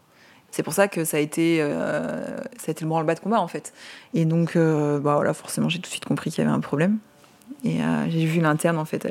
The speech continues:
et d'un seul coup, tu sais, elle avait la chair de poule partout, les pupilles qui se sont dilatées, enfin, c'était incroyable. Et, et en plus, je dis, « Bah, il y a un problème. » « Non, non, non, non. » Puis elle disait, « Code six, code six. » Et j'ai dit, « Bah, non, mais il y a un problème. Enfin, je vois bien qu'il y a un problème. » Et donc, euh,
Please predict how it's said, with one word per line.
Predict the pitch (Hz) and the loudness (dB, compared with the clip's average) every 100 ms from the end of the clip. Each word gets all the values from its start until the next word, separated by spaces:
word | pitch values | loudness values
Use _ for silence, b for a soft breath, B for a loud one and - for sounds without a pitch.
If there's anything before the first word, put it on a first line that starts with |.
| - | -4
et | - | 0
d'un | 160 | 0
seul | 160 | 0
coup, | - | -2
tu | 185 | 0
sais, | |
elle | 160 | 2
avait | 165 | 2
la | |
chair | 151 - 180 | 0 2 4
de | |
poule | 170 - | 2 0
partout, | 170 160 - - | 0 -2 -2 -2
les | 160 135 | 0 -2
pupilles | - - 175 | -6 -4 -2
qui | 165 | -2
se | - | -4
sont | 160 | -2
dilatées, | 160 180 175 165 180 170 170 | 2 4 4 2 2 2 0
enfin, | 160 143 147 - | -2 -6 -6 -8
c'était | - 147 - - | -8 -6 -6 0
incroyable. | 208 196 - 170 156 - 233 - | 0 2 2 2 2 -4 -12 -10
Et, | 208 - - 247 233 B B B - | -8 -6 -8 -8 -10 B B B -2
et | |
en | 170 | 0
plus, | 208 | 2
je | 196 | 2
dis, « | 170 | 2
Bah, | 143 131 | 2 2
il | 147 | 2
y | |
a | |
un | 143 | 0
problème. » « | - 214 247 - _ B B B - | 2 2 2 -4 _ B B B 0
Non, | 285 | 4
non, | 339 339 | 6 4
non, | 349 | 4
non. » | 330 311 320 | 2 2 2
Puis | |
elle | 208 | 0
disait, « | 202 208 | 2 0
Code | 226 285 277 | 4 2 2
six, | - 294 320 - | 2 2 2 2
code | 277 269 | 2 2
six. » | - 277 311 - | -2 0 0 0
Et | 190 | 0
j'ai | 170 | 2
dit, « | - | 2
Bah, | - 104 104 113 135 | 2 4 4 4 4
non, | 170 127 | 0 0
mais | 90 95 95 90 | -2 -4 -2 -2
il | 90 | -4
y | |
a | 120 | -4
un | |
problème. | 170 - 220 233 | -4 -2 4 4
Enfin, | 202 - 156 151 151 | 2 -4 -6 -6 -6
je | 165 | -6
vois | 151 160 | -2 2
bien | 175 202 | 4 2
qu'il | 208 | 0
y | |
a | 170 | -4
un | |
problème. » | - 160 185 B B B B - | -4 -8 -8 B B B B -2
Et | 165 | 0
donc, | 165 170 180 | 2 2 4
euh, | 165 160 165 165 160 160 | 6 4 2 0 0 -2